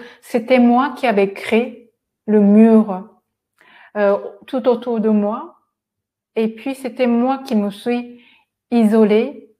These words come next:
en sentant que j'ai été abandonnée. Et c'est, ce sentiment d'abandon était, était assez, euh, profond. C'était vraiment comme si, euh,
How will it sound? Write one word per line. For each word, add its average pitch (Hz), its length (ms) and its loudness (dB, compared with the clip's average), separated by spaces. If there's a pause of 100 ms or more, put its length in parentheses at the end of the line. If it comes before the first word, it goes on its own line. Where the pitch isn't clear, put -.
(160)
en 214 160 -4
sentant 220 480 -4
que 240 420 -2
j'ai 196 240 -4
été 208 340 -4
abandonnée. 208 640 -2 (200)
Et 214 80 -4
c'est, 220 240 -2
ce 226 160 -8
sentiment 277 500 -4
d'abandon 233 600 2
était, 208 600 -2 (260)
était 208 260 -2
assez, 311 440 -4
euh, 226 120 0
profond. 247 500 -2
C'était - 320 -4
vraiment 247 380 0
comme 233 280 0
si, 262 300 0
euh, 208 120 2